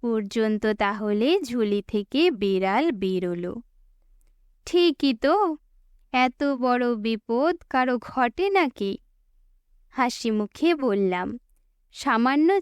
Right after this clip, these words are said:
চা খাবেন, এ আর এমন কি? আগে বললেই পারতেন।" "কি করে বলবো? আপনি বলার সুযোগ দিচ্ছেন।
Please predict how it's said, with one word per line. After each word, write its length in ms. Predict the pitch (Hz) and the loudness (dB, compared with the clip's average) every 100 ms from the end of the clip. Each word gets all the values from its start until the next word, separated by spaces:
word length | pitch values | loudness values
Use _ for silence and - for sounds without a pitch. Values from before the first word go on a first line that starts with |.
| - | -2
চা 400 | - 269 262 285 - | 0 2 4 2 0
খাবেন, 520 | - 381 381 392 381 - _ _ _ | 0 0 2 -2 -2 -10 _ _ _
এ 220 | - 285 359 | -4 0 2
আর 160 | 392 | 4
এমন 400 | 392 392 427 453 - | 2 2 -2 -4 -4
কি? 260 | 262 202 233 _ _ - - | -4 -4 -8 _ _ -20 -6
আগে 300 | 208 202 208 | -4 0 0
বললেই 580 | 196 202 208 214 247 392 | 0 0 0 2 2 2
পারতেন।" 640 | - 392 381 - 370 370 370 _ _ _ _ _ _ _ _ _ | 4 2 2 -2 -2 -2 -6 _ _ _ _ _ _ _ _ _
"কি 160 | 339 330 | -2 0
করে 320 | 349 339 330 | 2 2 2
বলবো? 640 | 247 269 277 262 277 294 - _ _ - | 0 0 0 0 0 -2 -6 _ _ -8
আপনি 300 | 285 302 294 | -4 2 2
বলার 480 | 240 226 226 233 233 | 2 2 2 2 0
সুযোগ 480 | - 247 208 220 208 | -2 -6 -2 -2 -2
দিচ্ছেন। 680 | 214 - - 392 427 254 | -4 -4 -4 0 2 0